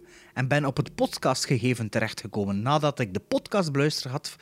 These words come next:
waar Sven bij Alex Agnew langskwam, ben ik Gremlins gaan opzoeken.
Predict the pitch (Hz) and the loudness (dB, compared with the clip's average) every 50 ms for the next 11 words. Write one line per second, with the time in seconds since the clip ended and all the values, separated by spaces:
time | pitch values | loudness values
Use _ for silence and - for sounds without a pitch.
0 | - - - - - - 110 110 107 101 - - - - - 180 196 202 202 165 | -20 -20 -20 -20 -16 -4 0 2 2 2 2 2 0 2 2 2 2 2 2 2
1 | 127 120 120 120 117 - - - 180 180 170 - - - - 185 196 156 151 139 | 2 4 2 2 2 0 -2 0 2 2 2 2 0 -2 0 -2 -2 0 0 2
2 | 131 120 110 104 110 113 120 120 - - 135 139 165 - - - - - - - | 2 2 2 4 2 2 2 0 -2 0 0 0 0 -2 -6 -16 -20 -20 -10 -2
3 | 127 135 135 127 120 - - 107 - 131 139 175 180 160 151 139 - - - 131 | 0 2 2 2 0 -2 -10 -2 0 2 4 4 4 4 2 2 0 0 0 0
4 | 131 143 - - 147 - - - - - - - 78 | 0 0 -2 -2 -4 -2 -2 -6 -6 -6 -8 -8 -8